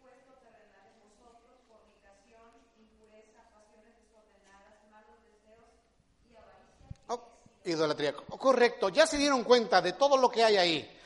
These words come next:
Speaker 2: Todo eso tiene que ver con las emociones y con la mente y con la voluntad. ¿Eh? Por eso nos damos cuenta, cuando ya conocemos un poquito de la palabra,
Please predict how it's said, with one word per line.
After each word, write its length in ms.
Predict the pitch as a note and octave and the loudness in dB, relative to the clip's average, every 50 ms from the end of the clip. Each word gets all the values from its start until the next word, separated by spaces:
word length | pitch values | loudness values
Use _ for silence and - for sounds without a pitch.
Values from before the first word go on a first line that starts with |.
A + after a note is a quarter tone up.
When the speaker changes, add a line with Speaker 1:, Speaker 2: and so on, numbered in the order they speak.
| - - - | -20 -20 -4
Speaker 2:
Todo 260 | - D4+ D#4+ D#4+ D#4 | -2 0 0 2 2
eso 160 | D#4+ - C#4+ C4+ | 0 0 -2 -2
tiene 220 | C4+ C#4 C#4+ C#4+ | -2 -2 -2 0
que 120 | - A#3 | 0 0
ver 160 | A3 A#3+ B3+ B3 | 2 2 2 2
con 120 | - B3 | 2 0
las 140 | A#3 G#3+ E3+ F3+ | 0 0 -4 -6
emociones 400 | F#3 F#3 F3 - A#3+ B3+ B3 G3 | -8 -8 -6 -4 -4 -4 -4 -6
y 40 | A#3 | -4
con 140 | A#3 G#3 F#3+ | -4 -4 -2
la 80 | F#3 | -2
mente 180 | F#3 A3 G#3 A#3 | -2 -4 -4 -4
y 40 | A3 | -4
con 100 | A3 F#3+ | -4 -4
la 60 | D#3+ | -2
voluntad. 420 | D3 D3+ D3+ C#3+ C#3+ - D3+ B2 - - - - - _ _ _ _ _ _ _ _ _ _ _ _ _ _ _ _ _ _ _ _ _ _ _ _ _ _ _ _ _ _ _ | -4 -4 -6 -8 -4 -4 -4 -4 -4 -10 -20 -20 -20 _ _ _ _ _ _ _ _ _ _ _ _ _ _ _ _ _ _ _ _ _ _ _ _ _ _ _ _ _ _ _
¿Eh? 220 | E3 D3 F#3+ G3 - - - _ _ _ _ _ _ _ _ _ _ _ _ _ _ _ _ _ _ _ _ _ _ _ _ - - - - _ | -6 -6 -6 -8 -10 -16 -20 _ _ _ _ _ _ _ _ _ _ _ _ _ _ _ _ _ _ _ _ _ _ _ _ -20 -20 -20 -20 _
Por 160 | - A3+ C4+ | 2 4 4
eso 260 | C#4+ D4+ C#4+ D4 D4+ D4 | 4 4 2 0 -2 -2
nos 180 | B3+ A#3+ G#3 G3+ | 0 -2 -2 0
damos 260 | A#3 A#3+ B3 A#3+ - | 0 -2 -2 -4 -2
cuenta, 640 | - B3+ A#3+ A3+ G3+ - G3 F#3 G3 F#3+ F3+ - - - - - _ _ _ _ _ _ _ _ _ _ _ _ _ _ _ | 0 0 0 0 2 2 2 2 2 0 -4 -12 -18 -20 -20 -20 _ _ _ _ _ _ _ _ _ _ _ _ _ _ _
cuando 260 | - F3+ E3+ E3+ E3+ | -2 -2 0 0 2
ya 120 | E3+ A3+ | 2 2
conocemos 520 | A#3+ - B3 B3+ G#3+ - A3+ A#3+ A#3+ G3 G3+ | 2 2 0 -2 0 0 0 0 0 -2 -4
un 100 | A3+ F#3+ | -6 -8
poquito 280 | G3 F3+ G#3 F3+ A3+ | -8 -10 -8 -2 0
de 60 | A3 | 2
la 140 | G3+ F#3+ F#3 | 2 2 2
palabra, 440 | F#3+ F#3 F#3 F#3+ F#3 F#3 F#3 F#3 F#3 | 2 4 4 6 4 4 2 0 -4